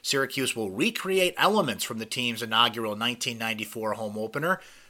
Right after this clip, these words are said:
The debut of an opening video looking back at franchise history on the War Memorial's new scoreboard will be played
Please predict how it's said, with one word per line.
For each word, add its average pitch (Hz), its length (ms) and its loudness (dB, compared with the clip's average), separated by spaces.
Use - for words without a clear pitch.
The 117 100 -4
debut 170 520 4
of 170 120 6
an 143 200 0
opening 208 440 0
video 170 420 4
looking 117 320 0
back 123 400 -2
at 113 120 -2
franchise 123 640 2
history 135 500 2
on 107 160 -2
the 104 60 -4
War 110 220 -6
Memorial's 110 540 -2
new 101 120 -8
scoreboard 151 580 2
will 107 80 -6
be 101 100 -8
played 120 440 2